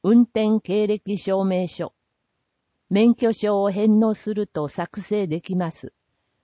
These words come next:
交付手数料千百円と写真が必要。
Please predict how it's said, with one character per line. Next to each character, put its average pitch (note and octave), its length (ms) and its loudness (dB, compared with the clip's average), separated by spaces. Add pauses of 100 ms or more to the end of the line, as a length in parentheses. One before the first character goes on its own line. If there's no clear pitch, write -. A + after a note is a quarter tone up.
(140)
交 B3+ 240 2
付 B3 160 -4
手 A#3 180 0
数 A#3 360 0
料 D3 340 2
千 G#3+ 420 -2
百 G#3 400 0
円 G#3 220 0
と F#3+ 300 -2
写 G3 220 -4
真 A#3 300 -2
が G3+ 160 -2
必 - 400 -6
要。 F3+ 380 0